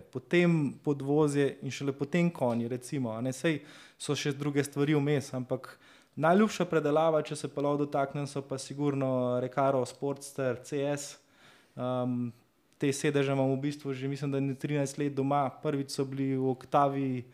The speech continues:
ena devet T D I-ju in to je moja najboljša investicija.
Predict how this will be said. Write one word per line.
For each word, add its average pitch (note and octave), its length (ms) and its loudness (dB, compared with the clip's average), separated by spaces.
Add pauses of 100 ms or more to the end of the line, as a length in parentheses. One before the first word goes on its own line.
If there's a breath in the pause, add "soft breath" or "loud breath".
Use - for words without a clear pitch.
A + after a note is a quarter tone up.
(260 soft breath)
ena C#3 260 2
devet C#3+ 320 2
T D3 140 0
D C#3 120 0
I-ju C#3 380 2
in B2+ 160 2
to C#3+ 160 0
je C3+ 100 4
moja C3 280 2
najboljša C3 540 0
investicija. B2+ 680 -4